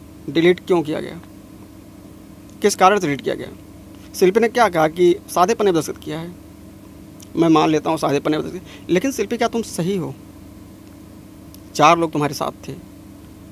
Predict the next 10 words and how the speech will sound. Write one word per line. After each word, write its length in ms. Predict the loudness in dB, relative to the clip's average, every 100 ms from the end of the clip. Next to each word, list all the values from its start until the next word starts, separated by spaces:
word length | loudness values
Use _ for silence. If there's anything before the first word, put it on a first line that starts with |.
| -20 -20 -20 -20 -20 -4
चारों 320 | 2 4 6
जिस 140 | 4 2
दिन 120 | 2
कहेंगे, 260 | 2 2 0
"हाँ 140 | -2
सादे 260 | 2 2 4
पन्ने 220 | 2 2
पे 120 | 0
किया 180 | -4 -4
था," 180 | -4